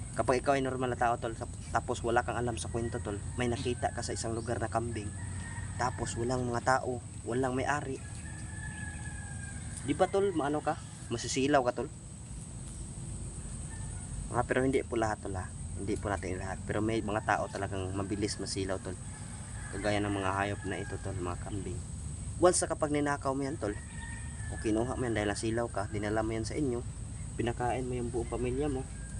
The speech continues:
o di kaya bininta mo, yung kumain, tol, delikado, tol, kasi nilibingan ito, sabi ni Oscar, napakadelikado.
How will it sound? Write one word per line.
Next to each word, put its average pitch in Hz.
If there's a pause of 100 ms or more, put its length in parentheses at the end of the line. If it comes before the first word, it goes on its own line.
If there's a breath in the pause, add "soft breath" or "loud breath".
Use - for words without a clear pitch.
(380)
o -
di -
kaya 127
bininta 120
mo, 127 (320)
yung 190
kumain, 175
tol, 151
delikado, 123
tol, 120
kasi 113
nilibingan 107
ito, 107
sabi 104
ni 90
Oscar, 101
napakadelikado. -